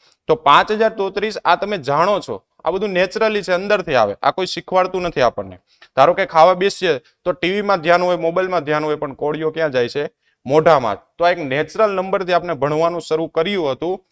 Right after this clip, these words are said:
અને આજે આપણે વાસ્તવિક સંખ્યાએ પહોંચ્યા છીએ. ઓકે, તો નેચરલ નંબરને સંકેતમાં એન વડે દર્શાવાય અને એક પૂર્ણ સંખ્યા કે આર્યભટ્ટ, જે ભારતીય ગણિતજ્ઞ છે, અને આર્યભટ્ટે શેની શોધ કરી હતી? ઝીરોની.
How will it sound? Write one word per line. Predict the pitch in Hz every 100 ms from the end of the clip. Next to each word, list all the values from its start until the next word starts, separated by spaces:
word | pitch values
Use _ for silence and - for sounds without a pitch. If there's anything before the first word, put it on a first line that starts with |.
| _
અને | 131 143 -
આજે | 120 135 180
આપણે | 180 170
વાસ્તવિક | 117 120 - 185 208 175
સંખ્યાએ | 180 170 170 165
પહોંચ્યા | 156 151 - 147
છીએ. | 110 117 104 - _ -
ઓકે, | 143 190
તો | 180 _ 147
નેચરલ | 123 131 139 208 202
નંબરને | 196 185 190 190
સંકેતમાં | 170 165 170 175 160
એન | 135 160 180
વડે | 160 135
દર્શાવાય | 127 120 131 123 151 - _ -
અને | 151
એક | 165
પૂર્ણ | - 196 202 175
સંખ્યા | - 135 113 101 - _ - -
કે | -
આર્યભટ્ટ, | - 120 147 175 131 123 - _ _ _ _
જે | 143
ભારતીય | 120 117 139 160 170 160
ગણિતજ્ઞ | 143 147 135 135 123 107
છે, | - 98 _ _ _
અને | 120
આર્યભટ્ટે | 123 127 143 165 156 175
શેની | 170 185 185
શોધ | - 165 147
કરી | 156 151
હતી? | 151 175 233 _ _ _ _ _ _ _ _ _ _ _ _ _ _ _ _ _ _ -
ઝીરોની. | 120 160 127 98